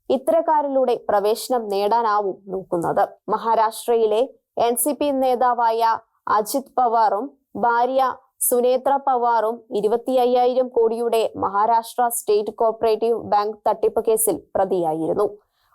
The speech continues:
ഓരോ മുന്നണി മാറ്റം കഴിയുമ്പോഴും അദ്ദേഹത്തിനെതിരായ കേസ് mistake of facts എന്ന് പറഞ്ഞ് പോലീസ് റദ്ദാക്കും. ഏറ്റവും അവസാനം കൊടുത്ത റിപ്പോർട്ട് കോടതി അപ്പാടെ അംഗീകരിച്ചില്ല. കേസ്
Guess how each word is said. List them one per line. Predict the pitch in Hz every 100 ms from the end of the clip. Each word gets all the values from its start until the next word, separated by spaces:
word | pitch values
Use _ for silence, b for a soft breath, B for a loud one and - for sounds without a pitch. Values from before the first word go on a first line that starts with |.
| -
ഓരോ | 220 220 240
മുന്നണി | 233 220 220 233
മാറ്റം | 226 214 208 233
കഴിയുമ്പോഴും | 220 214 220 220 220 220 190 -
അദ്ദേഹത്തിനെതിരായ | 185 190 202 226 233 214 208 220 214 220
കേസ് | 220 208 202 214 208 262 _ _ _ 226
mistake | 247 - 285 285 285 - 254
of | 247 - _ -
facts | 233 226 - - - -
എന്ന് | 233 240 240
പറഞ്ഞ് | 226 196 196 226 - _ -
പോലീസ് | 226 226 208 - -
റദ്ദാക്കും. | 185 180 190 175 - 202 - _ _ -
ഏറ്റവും | 262 277 320 330 302
അവസാനം | 269 269 294 277 285
കൊടുത്ത | 269 247 262 254 - _ _ 220
റിപ്പോർട്ട് | 233 240 233 196 220 226
കോടതി | 220 220 220 226 -
അപ്പാടെ | 185 - 226 220 196 -
അംഗീകരിച്ചില്ല. | 185 185 180 175 - 156 165 180 _ _ _ -
കേസ് | 214 208